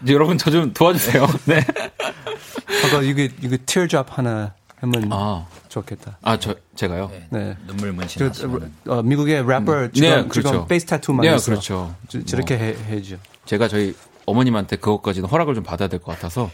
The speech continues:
Speaker 3: He needs to get his mom's permission
Speaker 1: 네.
Speaker 3: on that.
Speaker 2: 아.
Speaker 3: Yeah.
Speaker 1: <laughs>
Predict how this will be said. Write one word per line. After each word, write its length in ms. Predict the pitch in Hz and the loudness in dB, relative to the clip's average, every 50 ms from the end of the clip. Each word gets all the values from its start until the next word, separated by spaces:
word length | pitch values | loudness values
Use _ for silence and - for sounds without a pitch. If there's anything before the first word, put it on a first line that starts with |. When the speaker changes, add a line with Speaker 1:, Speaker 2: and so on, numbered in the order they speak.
| - _ _ _ | -12 _ _ _
Speaker 3:
He 60 | - | -8
needs 220 | 110 98 92 - - | -8 -8 -8 -12 -12
to 60 | - 92 85 | -14 -14 -10
get 220 | - 92 85 82 - | -8 -8 -8 -8 -10
his 160 | 90 82 80 | -12 -12 -10
mom's 300 | 90 87 85 85 82 82 | -10 -8 -8 -8 -10 -12
permission 480 | - - 82 82 82 - - 90 82 78 | -14 -14 -14 -12 -12 -10 -10 -8 -10 -10
Speaker 1:
네. 60 | - - _ _ _ | -12 -16 _ _ _
Speaker 3:
on 100 | - 80 | -16 -10
that. 140 | 80 104 107 | -8 -6 -4
Speaker 2:
아. 200 | 104 107 101 87 87 | -4 -4 -6 -8 -12
Speaker 3:
Yeah. 220 | 85 82 82 80 80 _ _ _ _ _ _ _ _ - | -16 -16 -16 -18 -20 _ _ _ _ _ _ _ _ -20
Speaker 1:
<laughs> 600 | - - - - - - - - - - - - | -20 -18 -18 -18 -18 -16 -14 -14 -14 -14 -14 -16